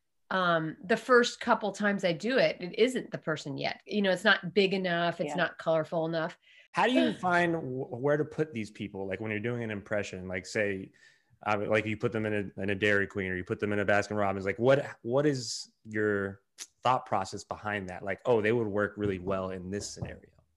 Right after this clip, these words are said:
Speaker 1: For Shannon, that housewife who's always, um, shocked that anybody would ever find anything she says offensive. Like,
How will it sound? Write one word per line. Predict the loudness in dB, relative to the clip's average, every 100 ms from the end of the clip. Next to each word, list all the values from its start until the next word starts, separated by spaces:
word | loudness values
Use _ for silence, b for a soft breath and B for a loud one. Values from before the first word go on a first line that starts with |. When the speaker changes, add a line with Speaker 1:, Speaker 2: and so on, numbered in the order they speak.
| -4
Speaker 1:
For | -2
Shannon, | -2 -2 2 2 2 2 0 -2 -8 b b b
that | 0 2
housewife | 4 4 4 2 4 4 2
who's | -4 -4 -2
always, | -2 -2 -4 -6 -10 -20 _ _ _ _ _ -4
um, | 0 2 2 0 -4
shocked | 0 4 6 4 2 -12 -18 _
that | 0 2
anybody | 0 0 0 0 -2
would | -2 0
ever | 0 0 0 -2
find | -4 -4 -2
anything | -4 -4 -6
she | -8 -6
says | -4 -4
offensive. | -2 -2 0 -2 0
Like, | 2 0